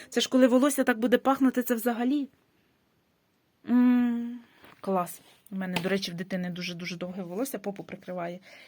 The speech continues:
От їй вона любить з хвост-, з хвостиками ходити високими. От їй якраз, м, те, що треба. Аромат такий ніжний. А.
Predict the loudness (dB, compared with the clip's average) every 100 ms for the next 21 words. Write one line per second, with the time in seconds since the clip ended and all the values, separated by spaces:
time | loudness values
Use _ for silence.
0 | -20 -16 -14 -6 -2 -2 -2 -2 -2 -4
1 | -6 -4 -4 -6 -10 -12 -6 -6 -6 -10
2 | -10 -8 -8 -8 -10 -12 -16 -14 -10 -8
3 | -8 -8 -10 -14 -20 -20 -18 -16 -8 -8
4 | -2 0 0 0 -4 -6 -4 -4 -4 -8
5 | -8 -6 -6 -6 -4 -4 -10 _ _ _
6 | -18 -16 -16 -18 _ _ _ _ _ _
7 | _ _ _ _ _ _ _ _ _ _
8 | _ _ _ _ -6 -2 0 -2 -2 -8
9 | -4 0 2 2 2 0 -6 _ _ _
10 | _ _ _ _ _ _ -16